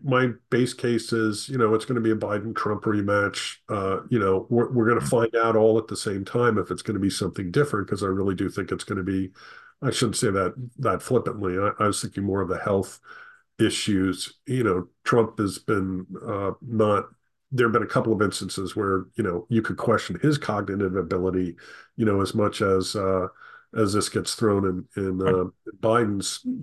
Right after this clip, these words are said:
Speaker 1: case, you know, just age and the, really the stress and, and demands of, you know, campaigning, let alone governing. Um, but, you know, will that matter, uh, you know, to the general outcome of the election? We'll, we'll see. So,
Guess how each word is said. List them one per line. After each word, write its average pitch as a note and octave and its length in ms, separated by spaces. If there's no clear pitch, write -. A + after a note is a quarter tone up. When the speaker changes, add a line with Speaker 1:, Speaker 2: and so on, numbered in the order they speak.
Speaker 1:
case, G2 440
you B2 80
know, F#2+ 180
just - 320
age G2 400
and F#2+ 300
the, A2+ 480
really B2+ 340
the G#2+ 120
stress - 560
and, A2 340
and G#2+ 200
demands B2+ 540
of, G2 200
you A#2+ 120
know, F#2 160
campaigning, G#2+ 920
let G#2 160
alone G2 320
governing. F#2 600
Um, F#2+ 520
but, E3 240
you G3+ 80
know, A2+ 240
will A#2+ 340
that A#2 220
matter, A#2 680
uh, G2+ 260
you B2 100
know, G#2 160
to G2+ 120
the G#2 120
general G#2 320
outcome G2+ 320
of G2 60
the G2 80
election? F#2+ 720
We'll, G2+ 240
we'll G2 100
see. F2 280
So, G2+ 340